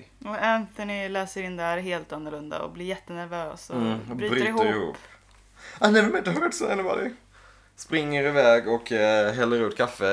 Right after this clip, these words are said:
Speaker 2: i, eh, en urinoar där, ehm, en snubbe <laughs> står och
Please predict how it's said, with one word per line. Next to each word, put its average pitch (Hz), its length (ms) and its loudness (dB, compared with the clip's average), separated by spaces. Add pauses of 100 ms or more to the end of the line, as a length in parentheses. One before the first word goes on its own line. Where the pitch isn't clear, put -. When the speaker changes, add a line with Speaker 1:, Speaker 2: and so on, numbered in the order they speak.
Speaker 2:
i, 98 240 2
eh, 98 640 0
en 98 80 -2
urinoar 98 560 0
där, 90 580 2 (340)
ehm, 92 180 -4 (500)
en 92 100 -4
snubbe 135 460 0
<laughs> - 20 -4
står 117 360 0
och - 20 0